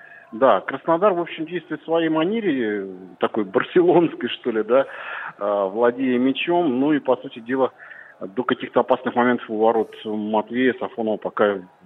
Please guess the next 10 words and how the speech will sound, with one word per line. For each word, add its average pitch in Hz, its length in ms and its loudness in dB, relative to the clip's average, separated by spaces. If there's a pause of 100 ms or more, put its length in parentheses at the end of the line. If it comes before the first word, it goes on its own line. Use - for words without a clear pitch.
(160)
речь-то - 440 -6
не, 95 420 -2
не 107 300 0
идёт. 107 280 -4 (160)
Так, - 260 -4
Рубин, 104 480 0 (200)
ну, 110 240 0 (160)
пытается 156 520 4
что-то - 340 -10
перейти. 120 520 -8